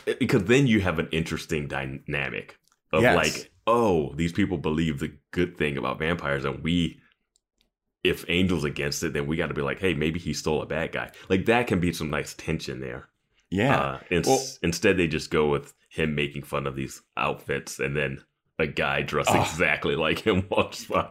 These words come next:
Speaker 2: Yeah, he was like, "These people are idiots. They don't know anything about vampires. They don't know how they live. They don't know who they are. They don't know how they dress." And then a guy just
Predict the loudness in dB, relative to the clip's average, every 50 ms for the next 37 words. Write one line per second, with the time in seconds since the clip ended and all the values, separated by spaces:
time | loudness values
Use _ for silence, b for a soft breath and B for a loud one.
0 | -2 -2 0 2 2 4 4 6 4 4 4 2 2 4 4 4 4 4 4 4
1 | 4 4 4 2 2 0 0 2 2 0 2 4 4 4 4 2 2 2 4 4
2 | 6 6 6 6 6 4 2 -2 -2 2 4 6 6 6 6 6 6 6 4 4
3 | 4 2 2 4 4 6 6 4 4 4 4 4 4 2 2 4 4 4 4 4
4 | 4 4 4 4 2 2 2 2 2 2 2 2 2 2 2 4 4 6 6 8
5 | 6 6 4 2 2 2 2 2 2 2 2 2 2 2 2 0 2 2 2 4
6 | 4 4 4 4 4 4 4 2 2 2 2 2 2 2 2 2 2 0 -2 -4
7 | -2 0 4 4 6 4 4 2 0 -2 -2 -2 0 0 0 0 0 2 2 2
8 | 2 2 0 -2 -4 -6